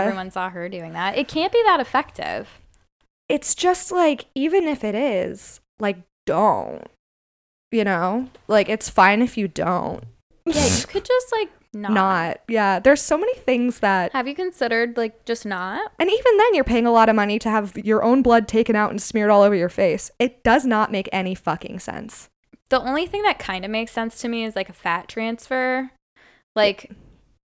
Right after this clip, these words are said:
Speaker 1: for, like, not, I don't wanna say anti-aging purposes, but, like, as you get older, your body loses its elasticity, and, like, the things that make you look youthful are, like, having fuller cheeks, and then if you do, like, a little fat transfer into your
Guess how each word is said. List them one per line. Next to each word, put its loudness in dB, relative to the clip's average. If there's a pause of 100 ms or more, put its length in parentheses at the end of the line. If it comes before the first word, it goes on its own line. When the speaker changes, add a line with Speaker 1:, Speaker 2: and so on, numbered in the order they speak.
(480)
Speaker 1:
for, 0
like, -6
not, -2 (840)
I -2
don't 0
wanna -4
say -2
anti-aging -6
purposes, -8
but, -2
like, 0 (480)
as 2
you -6
get 2
older, -2
your 0
body -4
loses -8
its -12 (100)
elasticity, -4 (540)
and, -4
like, -6
the -2
things -6
that -2
make -10
you -8
look -10
youthful -4
are, 2
like, -4
having -8
fuller -6
cheeks, -6
and -10
then -10
if -10
you -10
do, -6
like, -6
a -6
little -6
fat -8
transfer -8
into -8
your -12